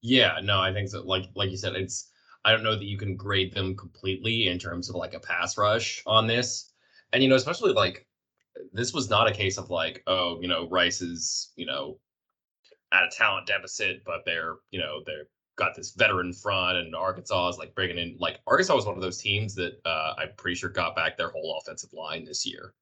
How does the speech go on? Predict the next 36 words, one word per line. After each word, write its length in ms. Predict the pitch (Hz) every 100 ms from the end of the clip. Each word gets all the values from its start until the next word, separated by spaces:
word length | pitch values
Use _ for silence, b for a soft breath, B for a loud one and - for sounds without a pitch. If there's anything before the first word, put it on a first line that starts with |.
| -
So 180 | -
this 160 | 82 92
was 120 | 104
a 60 | 104
veteran 380 | 95 95 92 87
group 260 | 90 90
they 100 | 90
were 120 | 82
going 260 | 78 80 78
up 180 | 82 -
against, 520 | 78 78 78 - - _ _ _ _ _ -
and 460 | 92 85 78 78 - - _ _ _ _ _ -
there 180 | 85 82
weren't 280 | 85 87
a 60 | 85
lot 220 | 87 82
of 60 | 85
opportunities 680 | 82 82 95 90 107 120
to 60 | -
just 200 | 117 -
pin 160 | 120 113
their 160 | 120
ears 220 | 120 123
back 280 | - 123 123
and 120 | 127
get 100 | 127
after 240 | 123 127 135
the 140 | 127
quarterback. 560 | 127 139 135 135 135 131 _ _ _ _ _
Um, 360 | 90 87 82 80 _ _ _ _ _ _ _ -
but 180 | 95 -
two 140 | 95
sacks 380 | 92 95 98 -
is, 440 | 82 80 - - _ _ _ _ _ _ _ _
you 80 | -
know, 220 | 87 80